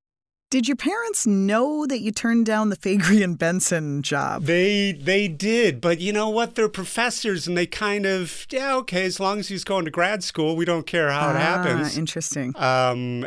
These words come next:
Speaker 2: and, and then, but the, the, the rug business ended up being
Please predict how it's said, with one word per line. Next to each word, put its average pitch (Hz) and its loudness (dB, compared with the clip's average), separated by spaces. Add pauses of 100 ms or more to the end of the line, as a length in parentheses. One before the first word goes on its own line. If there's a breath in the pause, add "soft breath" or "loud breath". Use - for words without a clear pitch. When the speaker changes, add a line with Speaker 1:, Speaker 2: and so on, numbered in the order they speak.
Speaker 2:
and, 131 0
and 127 -2
then, 135 2
but 131 -2
the, 156 -4
the, 131 0
the 127 0
rug 139 2
business 135 0
ended 131 0
up 117 0
being 127 -2